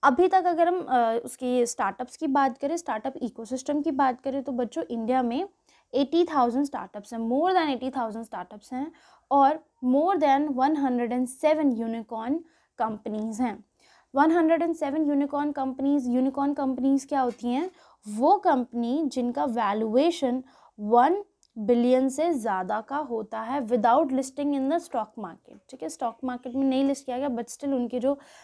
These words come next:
वैल्यूएशन है, it is of one, it is of more than one billion। चलिए अगले क्वेश्चन की तरफ बढ़ते हैं। अगला क्वेश्चन क्या कह रहा है?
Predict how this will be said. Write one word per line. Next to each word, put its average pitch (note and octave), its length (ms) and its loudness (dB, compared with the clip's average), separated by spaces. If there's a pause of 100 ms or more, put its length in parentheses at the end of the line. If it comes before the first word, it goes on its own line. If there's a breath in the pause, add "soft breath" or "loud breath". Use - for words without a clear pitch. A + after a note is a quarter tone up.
(140 loud breath)
वैल्यूएशन A#3+ 600 2
है, C#4 140 0
it G3+ 120 -8
is A3+ 200 -6
of C#4+ 180 4 (480 soft breath)
one, A#3 360 2 (120)
it C4 100 -2
is D4+ 120 -2
of D#4+ 160 2 (120)
more B3+ 280 2
than C4+ 340 -4
one A3+ 360 -2 (220)
billion। G3 540 -4 (680 soft breath)
चलिए A3 360 2 (240 soft breath)
अगले C#4+ 260 4
क्वेश्चन A#3+ 320 -2
की A#3+ 80 -4
तरफ A#3 220 -8
बढ़ते A3 300 -6
हैं। A#3+ 220 -2
अगला A3+ 320 -2
क्वेश्चन A3+ 300 -6
क्या A3 180 -8
कह G#3+ 180 -8
रहा G#3 120 -8
है? F4+ 140 -6